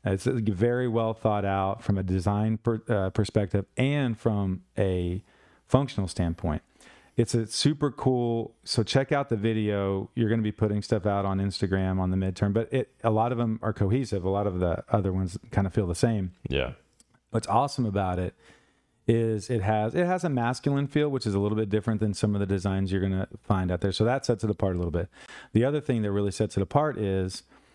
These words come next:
Speaker 1: is that super functional, um, but it kinda feels like a hotel.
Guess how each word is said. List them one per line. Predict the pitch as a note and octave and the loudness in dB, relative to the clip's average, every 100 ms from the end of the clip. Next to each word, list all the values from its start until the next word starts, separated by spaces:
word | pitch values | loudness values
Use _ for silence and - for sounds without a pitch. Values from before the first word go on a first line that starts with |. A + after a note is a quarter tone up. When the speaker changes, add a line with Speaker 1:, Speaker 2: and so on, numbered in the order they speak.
| - - | -20 -4
Speaker 1:
is | A2+ A#2 F#2+ | 0 0 0
that | G#2+ G2+ G2 - - _ _ | -2 -2 -4 -8 -14 _ _
super | - - D3 D#3 | -6 0 0 0
functional, | - A2+ G2 F#2+ E2 F2+ - _ _ _ _ _ _ _ _ _ | 0 0 0 -2 0 -2 -6 _ _ _ _ _ _ _ _ _
um, | A2 G2+ G#2 | 0 0 0
but | B2 | 0
it | A2+ | 0
kinda | C#3+ D#3+ | 0 0
feels | C#3+ G#2+ | 0 0
like | F#2+ | 0
a | |
hotel. | F#2+ F#2+ G#2+ F#2 - | -2 2 0 0 -4